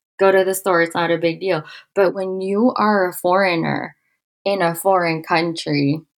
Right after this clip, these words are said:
it's a new experience. And, and it's also because of the culture that you're from, too. If you're not from a country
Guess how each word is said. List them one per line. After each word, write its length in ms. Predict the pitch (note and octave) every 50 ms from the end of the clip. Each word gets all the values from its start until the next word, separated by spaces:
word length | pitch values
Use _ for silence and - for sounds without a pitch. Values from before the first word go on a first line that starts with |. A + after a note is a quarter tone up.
| _ _ _ _
it's 300 | - G3 F#3+ - - -
a 100 | A#3 A3
new 360 | G3+ G3 F#3 F3+ F3+ F3+ F3 -
experience. 840 | - F3 - - - - B3+ C4+ C#4+ B3+ G3+ F3 E3 E3+ E3+ -
And, 240 | F3+ F3+ E3+ E3 D#3+ - _ _ _ _ _ _ _ -
and 160 | A#3+ A#3 A#3+
it's 140 | B3 B3 B3
also 280 | B3+ C4+ C#4+ - G4+ F#4+
because 380 | F#4+ D#4+ E4 C4+ C4+ A#3+ A#3+
of 100 | A3+ A3
the 100 | - F3+
culture 540 | E3+ - - G3 A#3 A#3+ - - B3+ A#3+ A3
that 200 | G3+ F#3 E3 -
you're 180 | D3+ D#3 D3+ D3+
from, 360 | - D#3+ D#3 D3+ D3 C#3+ D3
too. 480 | - - E3+ E3 D#3+ D3 D3+ D3+ - - -
If 180 | F#3+ G#3 -
you're 140 | G3+ G3 F#3+
not 240 | G3 G#3+ A#3 A#3 -
from 220 | - G#3+ G#3+ G#3
a 80 | F3+ G#3+
country 640 | - G3 F#3 G3+ G#3 - A3+ A3 A3 G#3+ G#3+ G#3+